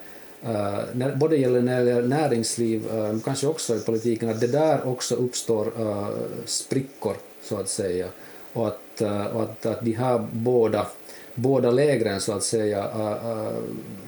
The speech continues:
på sätt och vis, eh, möts, och det kanske skulle behövas en, någonstans ändå en, en förenande, förenande det där, eh, maktfaktor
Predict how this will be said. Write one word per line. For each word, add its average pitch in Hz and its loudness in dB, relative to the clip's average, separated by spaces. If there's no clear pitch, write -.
på - 0
sätt 131 0
och 113 2
vis, 113 0
eh, 107 -2
möts, 123 2
och 110 -2
det 113 0
kanske 123 -2
skulle 120 0
behövas 131 4
en, 110 2
någonstans 123 0
ändå 113 2
en, 107 0
en 113 -2
förenande, 110 4
förenande 156 6
det 120 6
där, 117 6
eh, 127 2
maktfaktor 123 0